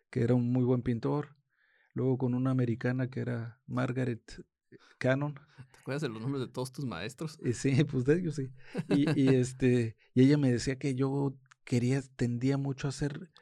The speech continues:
Speaker 1: dibujos muy grandes, así. Me decía, "Tú eres así como el rollo muralista". Y sí, cierto, a mí me encanta
Speaker 2: Ujú.
Speaker 1: pintar, cosa que a ti no.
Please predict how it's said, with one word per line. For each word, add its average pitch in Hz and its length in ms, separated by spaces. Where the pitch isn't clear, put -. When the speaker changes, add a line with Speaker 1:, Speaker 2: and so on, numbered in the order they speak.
Speaker 1:
dibujos 127 400
muy 143 160
grandes, 113 600
así. 117 260
Me 113 100
decía, 113 220
"Tú 135 140
eres 143 220
así 120 180
como 139 260
el 110 60
rollo 127 280
muralista". 123 540
Y 139 40
sí, 131 140
cierto, 180 400
a - 20
mí 165 120
me 180 80
encanta 175 420
Speaker 2:
Ujú. 160 60
Speaker 1:
pintar, 139 340
cosa 175 280
que 151 100
a 131 80
ti 156 100
no. 151 240